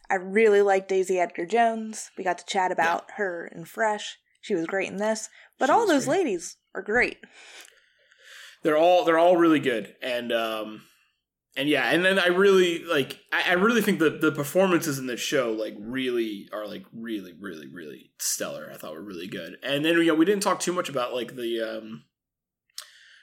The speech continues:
Speaker 2: kind of, like, the, the more, like, the,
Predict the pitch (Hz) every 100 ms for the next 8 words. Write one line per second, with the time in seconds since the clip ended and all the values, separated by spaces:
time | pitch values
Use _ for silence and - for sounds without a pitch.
0 | _ - 160 143 139 131 131 123 117 117
1 | 113 _ _ _ _ _ - 135 143 151
2 | 156 156 135